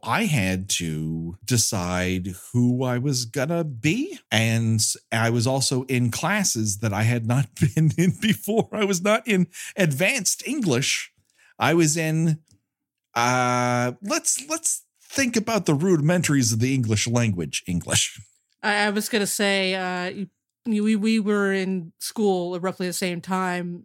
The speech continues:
Speaker 2: not the same school, obviously, but at the
Speaker 1: Mm-hmm.
Speaker 2: same grade. I believe the phrase was dummy English.
Speaker 1: <laughs> Yeah, pretty much.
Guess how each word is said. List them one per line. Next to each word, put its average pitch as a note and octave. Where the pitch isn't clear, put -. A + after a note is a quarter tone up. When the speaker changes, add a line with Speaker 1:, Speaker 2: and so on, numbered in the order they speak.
Speaker 2:
not G3
the F3+
same G3+
school, E3+
obviously, E3+
but E3+
at F3+
the G3
Speaker 1:
Mm-hmm. -
Speaker 2:
same F#3
grade. F3+
I G3
believe G3+
the G#3+
phrase G3+
was G3
dummy G#3
English. C#4
Speaker 1:
<laughs> C3
Yeah, E3
pretty D#3
much. G#2